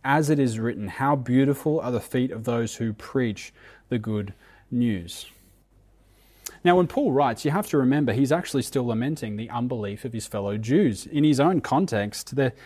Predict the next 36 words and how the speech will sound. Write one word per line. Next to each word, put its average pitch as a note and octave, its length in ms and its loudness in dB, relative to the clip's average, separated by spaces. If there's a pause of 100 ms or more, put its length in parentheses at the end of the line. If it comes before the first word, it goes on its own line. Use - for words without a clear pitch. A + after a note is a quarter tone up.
(160)
there's D#3 160 4
a D#3 60 2
sense G3+ 260 0
in F3 60 2
which D3+ 140 0
he's C#3 140 4
actually D#3+ 340 2
thinking D#3 320 2
about C3+ 220 2
this D3 140 2
progression C3+ 640 4 (240)
in C#3+ 160 6
reverse. C3 440 6
It's C3+ 140 0
as C#3 120 2
if F#3 260 6 (240)
Paul's E3 280 4
thinking D#3 300 6
to D3 100 6
himself, C#3 540 4
"Well, D3+ 180 2 (540)
well, D#3+ 100 4
God F3+ 260 4
has E3+ 540 2 (480)
sent C#3 320 4
preachers. B2 400 4
I, F3 200 6
I'm F3+ 180 6
one A3+ 160 4
of A3+ 100 2
them. C3+ 160 4
I'm F#3 220 4
an G3+ 60 4
apostle, G3 560 4
and C#3 100 6
I've F3 240 6